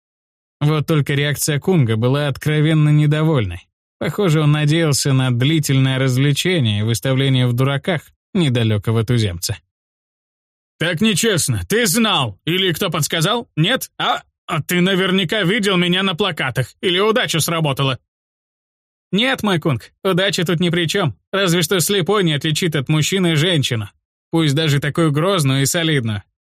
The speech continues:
А дальше было совсем просто. Все остальные присутствующие в зале явно боялись, что их можно спутать с великим и легендарным полководцем Гекко. И только сам Кунг Вайт Шишиш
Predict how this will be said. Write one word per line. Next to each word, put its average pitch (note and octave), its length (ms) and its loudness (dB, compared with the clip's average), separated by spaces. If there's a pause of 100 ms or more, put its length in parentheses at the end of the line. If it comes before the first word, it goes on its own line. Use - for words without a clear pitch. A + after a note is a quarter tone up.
(500)
А F3+ 160 -2
дальше G3 360 2
было G3 260 2
совсем G3 440 0
просто. A3 420 -2 (140)
Все G#3+ 200 0
остальные F#3 400 0
присутствующие D#3 760 0
в C#3+ 40 2
зале D3 340 0
явно E3 420 0
боялись, E3 680 0
что - 200 -2
их E3 180 0
можно D3 280 0
спутать D#3+ 520 -4 (240)
с - 140 -4
великим E3 540 0
и C3+ 40 2
легендарным D3 640 2
полководцем D#3+ 680 0
Гекко. F#3 380 -4 (420)
И E3 140 -2
только F#3+ 360 -2
сам F#3+ 380 0
Кунг F#3 300 0
Вайт D#3+ 320 0
Шишиш - 460 -2